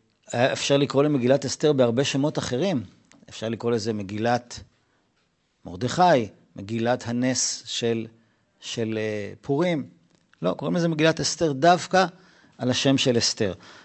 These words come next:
בואו ניקח איזה סצנה אחת מתוך המגילה, שהיא מאוד מאוד מדגימה לנו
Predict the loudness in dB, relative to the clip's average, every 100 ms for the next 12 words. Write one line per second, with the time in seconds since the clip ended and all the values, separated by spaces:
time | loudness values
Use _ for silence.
0 | _ 2 4 6 6 6 6 2 2 4
1 | 6 6 6 6 4 2 -20 _ _ _
2 | _ _ _ _ -8 -4 -2 0 0 -2
3 | -2 0 2 2 -4 _ -20 -20 _ -12
4 | -8 -2 0 0 -4 -8 -6 -4 -4 -2
5 | -2 -2 -2 -2 -2 -4 -2 0 0 2
6 | 2 0